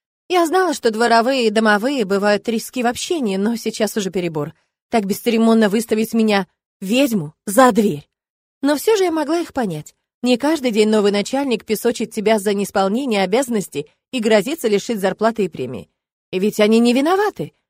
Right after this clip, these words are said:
Вопросами ввода в эксплуатацию новых помещений заведует, заведовала комендантша. А она решила, что нам и старой, давно неиспользуемой комнаты достаточно. Но бедолаги попались под руку злющему дракону и огребли. В комнате что-то загрохотало,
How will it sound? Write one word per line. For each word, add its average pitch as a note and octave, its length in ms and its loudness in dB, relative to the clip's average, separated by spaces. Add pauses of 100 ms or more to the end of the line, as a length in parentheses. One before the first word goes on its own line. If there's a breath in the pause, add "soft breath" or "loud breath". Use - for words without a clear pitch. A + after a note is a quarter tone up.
Вопросами A3+ 640 2
ввода G3+ 300 2
в G3+ 120 -6
эксплуатацию G#3 680 0
новых G3+ 240 -2
помещений G#3+ 540 -4
заведует, D4 560 0 (520)
заведовала F#3 640 0
комендантша. D3 800 -2 (360)
А A#3 140 4
она A#3 180 2
решила, D4+ 400 0
что A#3 240 0
нам A#3+ 240 0
и A#3+ 140 -6
старой, D#4 440 -2
давно G3+ 320 0
неиспользуемой G3+ 760 0
комнаты F4 400 -4
достаточно. - 680 -8 (420)
Но C#4 160 0
бедолаги A#3+ 520 -2
попались A3+ 460 0
под A3 200 2
руку A#3 260 0
злющему A#3 440 -2
дракону A#3+ 560 -4 (380)
и E4 80 0
огребли. D#3+ 560 0 (420)
В - 80 -20
комнате F#4+ 380 0
что-то F4 280 -6
загрохотало, C#4+ 720 -4